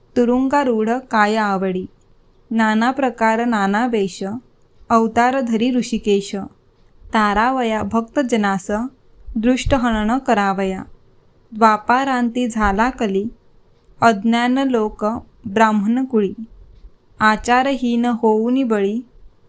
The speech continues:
वर्तेती महिमा कलियुगी. भक्तजन तारणार्थ अवतार धरी श्री गुरुनाथ. सगरा कांडणे भगीरथ आणि गंगा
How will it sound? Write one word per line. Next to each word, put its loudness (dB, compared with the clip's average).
वर्तेती 0
महिमा 0
कलियुगी. -2
भक्तजन 0
तारणार्थ 0
अवतार 2
धरी -2
श्री 0
गुरुनाथ. -2
सगरा 2
कांडणे 0
भगीरथ 0
आणि 2
गंगा 0